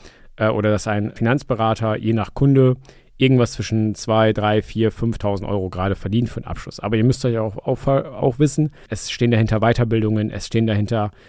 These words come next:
Kosten, die Leute haben für Systeme, so wie wir, ne, wenn wir Makler, als Makler arbeiten, müssen wir die Systeme selber kaufen, viele Systeme selber kaufen, ne? Eine eigene App kostet dann halt irgendwie monatlich Geld. Also es gibt ganz, ganz viele Punkte und nachher ist es so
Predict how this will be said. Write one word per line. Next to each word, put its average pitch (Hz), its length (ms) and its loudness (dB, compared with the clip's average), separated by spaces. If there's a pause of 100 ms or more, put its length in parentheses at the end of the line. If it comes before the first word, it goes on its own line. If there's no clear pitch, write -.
(140)
Kosten, 131 400 0
die 117 80 0
Leute 113 320 0
haben 110 220 2
für 135 200 4
Systeme, 117 680 0
so 113 180 -2
wie 107 120 0
wir, 120 280 6
ne, 120 120 4
wenn 117 140 2
wir 113 60 2
Makler, 117 500 0
als 117 240 -6
Makler 113 300 -2
arbeiten, 110 360 -2
müssen 107 240 -6
wir 107 60 -2
die 101 60 -6
Systeme 113 340 -2
selber 127 280 2
kaufen, 120 420 -4 (280)
viele 127 240 2
Systeme 110 440 0
selber 104 240 0
kaufen, 104 320 -6
ne? 113 80 0
Eine 120 200 2
eigene 113 280 0
App 123 180 -4
kostet 117 340 -4
dann 107 140 2
halt 110 160 -6
irgendwie 117 240 2
monatlich 113 460 0
Geld. 107 320 -2 (340)
Also 104 160 -2
es 120 100 -2
gibt - 160 -4
ganz, 131 200 -2
ganz 123 160 -2
viele 113 180 -2
Punkte 147 400 0 (340)
und 107 140 0
nachher 127 340 2
ist 139 120 -4
es 123 100 -2
so 127 240 2